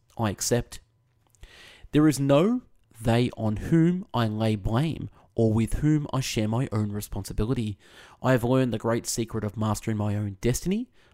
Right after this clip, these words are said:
I have learned that they is me. I have no need to make excuses, and no one needs to carry my responsibility for me.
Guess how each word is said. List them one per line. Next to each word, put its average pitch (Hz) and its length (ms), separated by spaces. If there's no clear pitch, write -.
I 104 80
have 104 120
learned 123 420
that 113 220
they 170 380
is - 180
me. 110 300
I 139 100
have 156 100
no 151 200
need 156 260
to - 120
make 113 260
excuses, - 800
and 110 180
no 120 140
one 147 200
needs 123 260
to 123 100
carry 113 280
my 107 140
responsibility 107 720
for 170 260
me. 123 200